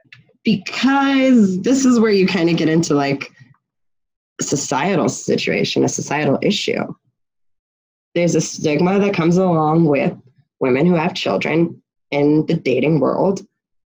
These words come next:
And you thought that you might be different or, or be able to be above that stigma or look past it or make it work because you've made other situations work. But it, whatever situation you're in with kids, that's not the same as having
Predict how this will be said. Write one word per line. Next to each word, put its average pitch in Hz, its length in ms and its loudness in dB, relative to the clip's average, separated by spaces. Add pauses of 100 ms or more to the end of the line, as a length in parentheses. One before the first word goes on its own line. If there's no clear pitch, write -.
(380)
And 160 300 2
you 156 100 4
thought 156 340 -2
that 175 120 2
you 165 120 4
might 170 260 0
be 160 320 2
different - 720 -4
or, 170 220 -2
or 175 200 0
be 165 100 -2
able 160 180 0
to 151 60 0
be 160 100 -2
above 156 360 -2
that 151 200 -2
stigma 139 340 -2
or 147 140 0
look 151 220 -2
past 156 360 -4
it 131 120 -2
or 143 120 0
make 147 220 0
it - 160 -6
work 233 420 0 (1160)
because 170 360 0
you've 160 380 2
made 156 180 -2
other 151 200 0
situations 214 500 0
work. 240 180 0
But 196 200 -2
it, - 200 -4 (500)
whatever 226 280 0
situation 190 460 0
you're 156 140 0
in 170 220 0
with 147 180 -2
kids, 214 360 -2
that's 240 200 -2
not 185 180 -2
the 160 40 0
same 151 340 -2
as - 100 -4
having 147 500 -2